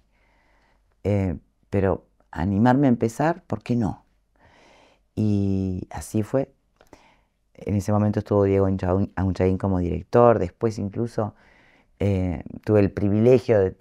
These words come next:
ponerme en las manos de, de Roberto Jones con un tranvía llamado Deseo. O sea, me vinieron propuestas maravillosas,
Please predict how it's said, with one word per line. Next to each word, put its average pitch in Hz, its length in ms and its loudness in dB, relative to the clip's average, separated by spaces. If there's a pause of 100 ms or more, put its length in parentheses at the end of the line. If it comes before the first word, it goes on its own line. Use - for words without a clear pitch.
(160)
ponerme 107 340 0
en 98 60 0
las 90 120 -4
manos 104 300 0
de, 92 300 -2 (380)
de 92 180 2
Roberto 107 480 4
Jones 113 440 2
con 95 140 -4
un 101 100 -2
tranvía 95 340 0
llamado 101 260 0
Deseo. 95 280 4
O - 20 0
sea, 110 140 2
me 113 160 2
vinieron 151 440 2 (420)
propuestas 127 500 2
maravillosas, 131 1080 4